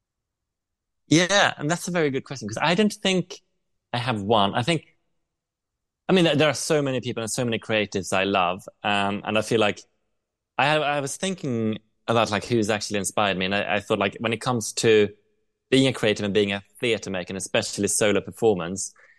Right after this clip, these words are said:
um, there's a, a wonderful, uh, comedian called Joseph Mopergo, and I've seen a few of his solo shows, and I think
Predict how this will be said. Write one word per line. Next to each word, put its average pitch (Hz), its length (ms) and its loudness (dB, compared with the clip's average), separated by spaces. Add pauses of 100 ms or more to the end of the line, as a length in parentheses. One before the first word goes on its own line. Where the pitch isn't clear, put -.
(300)
um, 95 420 0 (420)
there's 110 280 4
a, 107 240 4
a 110 80 -2
wonderful, 98 840 -2 (320)
uh, 92 300 -6
comedian 95 380 -2
called 95 200 -4
Joseph 95 340 -2
Mopergo, 92 440 -2
and 87 120 0
I've 87 60 -6
seen 101 120 -2
a 90 60 -4
few 98 140 0
of 85 60 -2
his 95 160 -2
solo 87 220 0
shows, 90 440 -2
and 92 200 -4 (380)
I 101 100 4
think 95 420 -2